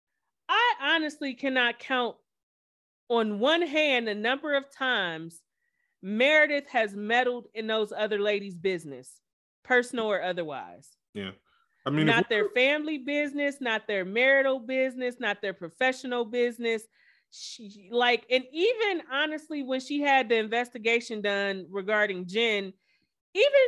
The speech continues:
Speaker 1: she still didn't spill tea about that to the ladies for real.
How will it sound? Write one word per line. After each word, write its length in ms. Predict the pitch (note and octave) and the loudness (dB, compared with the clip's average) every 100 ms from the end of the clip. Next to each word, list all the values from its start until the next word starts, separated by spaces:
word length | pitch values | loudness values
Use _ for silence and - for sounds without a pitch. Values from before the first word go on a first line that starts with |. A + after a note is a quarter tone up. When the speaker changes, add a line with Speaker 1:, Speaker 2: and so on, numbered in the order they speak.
| - | 4
Speaker 1:
she 140 | A#4 A#4+ | 2 2
still 340 | - - A4 G#4+ | -4 0 2 2
didn't 220 | G4 F4 | 0 -2
spill 600 | - F4+ F4+ F4 D#4 - _ | -2 0 2 0 -2 -8 _
tea 200 | G#4+ G4 | 2 4
about 360 | E4+ E4 E4 D#4+ | 4 2 0 2
that 200 | F4 F4 | 0 0
to 100 | D#4 | -6
the 100 | C#4 | -2
ladies 340 | C4+ B3+ A#3 | 0 -2 -6
for 160 | - A3+ | -10 -6
real. 400 | G3 D3+ C3 | -4 -4 -6